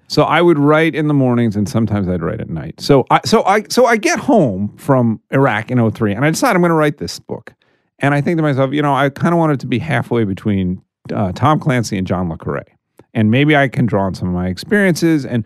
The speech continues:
people always ask, "Is Wells based on any real person?" And the sad truth is, no, Wells is not based on any one person, although I drew on aspects of some of the soldiers I'd seen.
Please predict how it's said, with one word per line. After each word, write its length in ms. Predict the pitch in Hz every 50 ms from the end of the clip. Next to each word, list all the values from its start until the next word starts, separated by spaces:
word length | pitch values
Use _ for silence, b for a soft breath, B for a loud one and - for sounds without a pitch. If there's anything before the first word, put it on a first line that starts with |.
| b b b
people 200 | - 196 208 214
always 280 | 160 175 175 165 135 151
ask, 180 | 147 131 -
"Is 160 | - 131 107
Wells 320 | 110 110 120 123 120 107 98
based 300 | 101 110 113 101 - -
on 160 | 107 101 92
any 220 | - - 104 107 104
real 340 | 92 87 98 104 101 87 80
person?" 480 | - - - 90 - - - - - b b b b b b b -
And 120 | 117 117
the 60 | 120
sad 260 | 110 - 175 185 180 226
truth 180 | 185 156 127
is, 160 | 123 113 104
no, 300 | 101 107 110 113 110 92 85
Wells 320 | 92 85 95 110 113 101
is 80 | 101 113
not 240 | 117 120 113 - 90
based 240 | 101 101 92 -
on 160 | 107 101 92 90
any 180 | 110 104 104 101
one 200 | 98 101 95 87
person, 300 | - 92 90 - 104 92
although 220 | 95 95 107 98
I 120 | 92 98
drew 380 | 101 95 - - 123 139 135 -
on 260 | - 107 101 101 95
aspects 460 | - 101 101 92 - - 82 - -
of 80 | 101 -
some 180 | - 104 98 98
of 60 | 92
the 60 | 92
soldiers 420 | - - 123 120 113 92 87 80
I'd 240 | 85 85 85 - -
seen. 300 | - - - - - 98